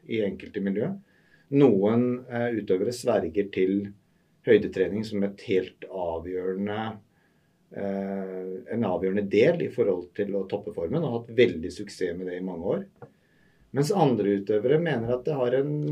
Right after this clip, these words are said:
mindre effekt. Og det er jo litt sånn som vi ser i, også i litteraturen, at det er liksom ikke en sånn veldig, det er ikke to streker under svaret. Eh, men at høydetrening har hatt en positiv innvirkning på enkelte utøvere, er det ingen tvil om,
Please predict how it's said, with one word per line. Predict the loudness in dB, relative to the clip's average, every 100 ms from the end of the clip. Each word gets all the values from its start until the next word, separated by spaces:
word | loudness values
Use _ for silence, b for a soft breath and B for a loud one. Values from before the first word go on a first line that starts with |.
| -6 -10
mindre | -6 -2 -2 -2 -4
effekt. | -4 -6 -8 -18 -20 _ _ _ b b b b b
Og | 6
det | 10
er | 10
jo | 8
litt | 2 -2 -4
sånn | -2 0
som | -2
vi | -4
ser | -4 -2 0 2 0
i, |
også | -2 -2 -4
i | -4
litteraturen, | -6 -6 -6 -6 -4 0 0
at | -2
det | -4
er | -2 -2
liksom | -2 -4
ikke | -4
en | -2
sånn | 0
veldig, | 0 0 0 -2 -4 -6
det | -2
er |
ikke | 0 -2
to | -4 -4
streker | -2 0 0 -2 -8
under | -6 0
svaret. | 2 4 2 -2 b b b b b b b _ -6
Eh, | 0 2 2 0 -2 -4
men | -2 0 2 2
at | 2
høydetrening | 4 4 2 -2 -4 -4 -4 -6
har | -6
hatt | -10 -6 -6
en | -4
positiv | -4 -4 -6 -8 -6
innvirkning | -8 -6 -4 -4 -8 -10
på | -10
enkelte | -12 -10 -6 -4
utøvere, | -2 -2 0
er | -2
det | -2
ingen | -6
tvil | -2 2
om, | 2